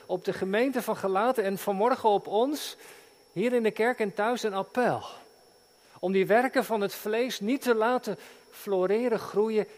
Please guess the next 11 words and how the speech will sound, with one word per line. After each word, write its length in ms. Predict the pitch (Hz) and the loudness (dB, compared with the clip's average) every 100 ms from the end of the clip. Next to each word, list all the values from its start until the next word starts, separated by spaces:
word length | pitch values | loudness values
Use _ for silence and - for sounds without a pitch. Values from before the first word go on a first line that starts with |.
| - | -8
in 140 | 190 | -2
je 120 | 190 | 0
leven. 480 | 190 247 170 - - | 2 0 -2 -6 -8
Om 100 | 175 | -2
daar 140 | 185 | 0
niet 180 | 202 208 | 0 0
alle 220 | 185 185 | 0 2
ruimte 460 | 175 208 262 277 202 | 2 2 2 2 0
voor 220 | 151 160 | 0 -2
te 100 | 143 | -2
geven. 500 | 143 143 110 - - | -4 -4 -4 -8 -18